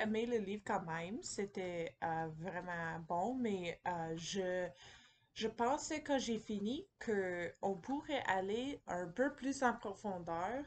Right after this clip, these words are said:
euh, dans les thèmes. Euh, et je vais expliquer un peu mes pensées sur le livre. Donc, euh, ce livre est à propos de Louise, qui tombe enceinte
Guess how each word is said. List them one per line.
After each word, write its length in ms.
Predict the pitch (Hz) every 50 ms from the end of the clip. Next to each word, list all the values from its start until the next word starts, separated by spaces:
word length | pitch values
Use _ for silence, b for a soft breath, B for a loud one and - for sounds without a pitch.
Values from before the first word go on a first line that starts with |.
| - - _ _ - -
euh, 220 | - 175 165 165 160
dans 180 | 160 190 185 175
les 140 | 175 175
thèmes. 340 | 170 - - 180 196 226 320 392 - B B B B B B B B B B B B B _ _ _ - -
Euh, 320 | 175 170 165 165 165 160 - - _
et 160 | - 196 208 214
je 80 | 208 -
vais 120 | 320 359
expliquer 460 | 370 359 - - - 269 - 269 269 254
un 160 | 226 202 190
peu 160 | 160 220 220
mes 160 | 220 208 190
pensées 460 | 165 190 185 180 185 180 - 196 190
sur 240 | 196 - - 190 175
le 140 | 170 165 160
livre. 280 | 156 160 165 156 151 156 -
Donc, 340 | 180 175 175 180 170 - -
euh, 220 | 196 185 180 175 175 B B B B
ce 140 | - - 226
livre 260 | 214 233 262 277 277
est 140 | 349 349 -
à 80 | 269 254
propos 420 | - 240 220 208 - 220 220 233
de 380 | 220 208 208 190 185 180 170 165
Louise, 500 | 202 175 160 165 165 160 190 233 240 - -
qui 180 | - 214 196
tombe 260 | 196 - 226 226 233 240
enceinte 460 | 226 202 196 - - 202 202 202